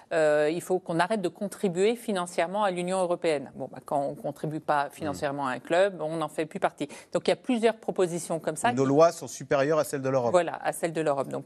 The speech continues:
Speaker 1: plusieurs propositions comme ça contribuent de fait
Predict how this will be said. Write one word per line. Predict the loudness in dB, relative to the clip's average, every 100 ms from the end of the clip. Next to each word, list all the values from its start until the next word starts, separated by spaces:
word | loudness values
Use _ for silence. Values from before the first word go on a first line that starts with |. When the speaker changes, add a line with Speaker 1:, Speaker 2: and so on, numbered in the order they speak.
| _
Speaker 1:
plusieurs | -4 2 2
propositions | 2 0 0 -2 -4 -4
comme | -4 -4
ça | 0 0 0 -6 _ -4
contribuent | 0 0 0 0 0 -2 -4
de | 0 0
fait | 2 0 0 -2